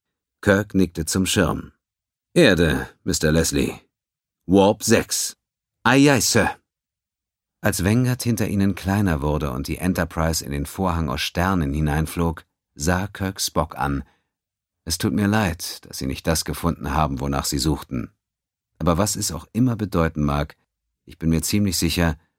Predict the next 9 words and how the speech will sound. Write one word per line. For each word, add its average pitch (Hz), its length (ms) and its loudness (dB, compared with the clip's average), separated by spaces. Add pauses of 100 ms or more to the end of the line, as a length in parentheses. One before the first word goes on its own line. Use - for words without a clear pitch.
(220)
dass - 200 -12
wir 73 80 0
hierhin 80 380 4
zurückkehren 82 600 -4
werden." - 360 -8 (500)
"Das 101 320 0
glaube 107 340 -8
ich - 300 -12
auch", - 380 -4